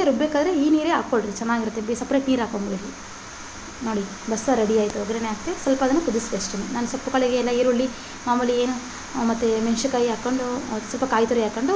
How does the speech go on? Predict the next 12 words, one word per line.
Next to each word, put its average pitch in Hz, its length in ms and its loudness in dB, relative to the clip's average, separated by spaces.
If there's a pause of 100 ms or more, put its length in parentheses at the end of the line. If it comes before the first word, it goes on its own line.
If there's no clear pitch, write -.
ಒಗ್ಗರಣೆ 226 300 2
ಹಾಕ್ಕೊಂತ 196 320 -2
ಇದ್ದೀನಿ. 262 220 0
ಸೊಪ್ಪು 208 220 -6
ಕಾಳಿಗೆ 214 260 -4
ಸಪ್ರೇಟ್ 233 280 -6
ತೆಗೆದಿಟ್ಕೊಂಡಿದ್ದೆನಲ್ಲ 214 640 -2 (500)
ಈಗ 233 140 -2
ಒಗ್ಗರಣೆ 226 240 0
ಹಾಕ್ತೀನಿ 196 320 -6
ಸೊಪ್ಪು 196 220 -6
ಕಾಳು. 214 180 0